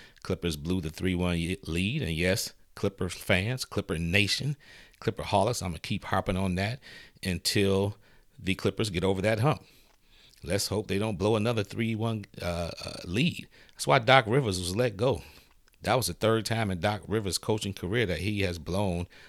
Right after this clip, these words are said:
a three one lead, or his team has blown a three one lead in the playoffs. That's why Doc Rivers is no longer coaching this team, and Ty Lue is the coach.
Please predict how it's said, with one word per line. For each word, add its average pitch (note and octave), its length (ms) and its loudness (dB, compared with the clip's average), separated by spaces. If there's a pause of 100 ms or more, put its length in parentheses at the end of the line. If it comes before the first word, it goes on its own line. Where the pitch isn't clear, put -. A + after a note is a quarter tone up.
(240)
a F2+ 60 -4
three F#2+ 360 0
one F#2 380 -2
lead, E2+ 420 -2
or D#2+ 200 -2
his D#2+ 240 -4
team F#2 540 0 (440)
has F2 180 -4
blown F2 320 0
a D#2+ 60 -4
three F2+ 220 -2
one F2 220 0
lead E2+ 280 -4
in E2 60 -6
the D#2+ 60 -4
playoffs. E2+ 400 0
That's F#2+ 200 -4
why A#2 100 -2
Doc G#2+ 260 -2
Rivers G2 300 0
is E2 100 -4
no F2+ 140 0
longer F2+ 280 0
coaching F2 340 -4
this D#2 160 -4
team, G#2 260 -2 (580)
and E2 220 -2
Ty F#2 300 2
Lue F#2 320 0
is E2 220 -2
the - 100 -14
coach. - 400 0